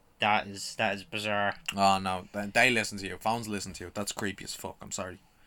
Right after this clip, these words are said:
Speaker 2: Um,
Speaker 1: S-, sorry, I'll figure this out now.
Speaker 2: Yeah,
Speaker 1: Right,
Speaker 2: go on,
Speaker 1: right.
Speaker 2: go on,
Speaker 1: This
Speaker 2: go on.
Speaker 1: is gonna be dollar. So eight thousand two hundred and fifty dollars.
Speaker 2: Yeah.
Speaker 1: Nineteen thirty-three was the equivalent of a hundred and seventy-five thousand today.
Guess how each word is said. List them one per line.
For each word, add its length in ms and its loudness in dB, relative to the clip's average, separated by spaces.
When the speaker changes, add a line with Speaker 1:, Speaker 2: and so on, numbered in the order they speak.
Speaker 2:
Um, 460 2
Speaker 1:
S-, 120 -12
sorry, 180 -2
I'll 80 -2
figure 240 -2
this 140 -6
out 120 -4
now. 120 -6
Speaker 2:
Yeah, 140 8
Speaker 1:
Right, 100 8
Speaker 2:
go 80 4
on, 80 6
Speaker 1:
right. 80 0
Speaker 2:
go 80 2
on, 100 4
Speaker 1:
This 60 -4
Speaker 2:
go 60 2
on. 80 4
Speaker 1:
is 60 4
gonna 160 2
be 120 2
dollar. 320 2
So 240 -4
eight 240 4
thousand 460 2
two 180 2
hundred 360 0
and 140 -12
fifty 560 0
dollars. 600 4
Speaker 2:
Yeah. 140 4
Speaker 1:
Nineteen 360 0
thirty-three 440 -2
was 160 -6
the 100 -6
equivalent 320 -6
of 140 -10
a 60 -6
hundred 500 2
and 100 -2
seventy-five 880 6
thousand 580 2
today. 360 6